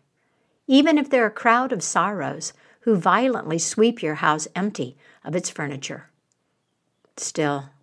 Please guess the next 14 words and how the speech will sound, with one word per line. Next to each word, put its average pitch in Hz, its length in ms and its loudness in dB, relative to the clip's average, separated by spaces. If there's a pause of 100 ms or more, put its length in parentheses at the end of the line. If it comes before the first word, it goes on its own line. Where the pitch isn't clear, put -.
(540)
treat 233 440 0
each 220 460 -2
guest 156 400 -4 (100)
honorably. 147 800 -6 (840)
He 240 120 2
may 233 220 6
be 285 160 4
clearing 226 540 -2
you 180 160 -4
out 131 340 -8 (540)
for 196 160 -4
some 165 320 -2
new 165 200 -2
delight. 135 600 -8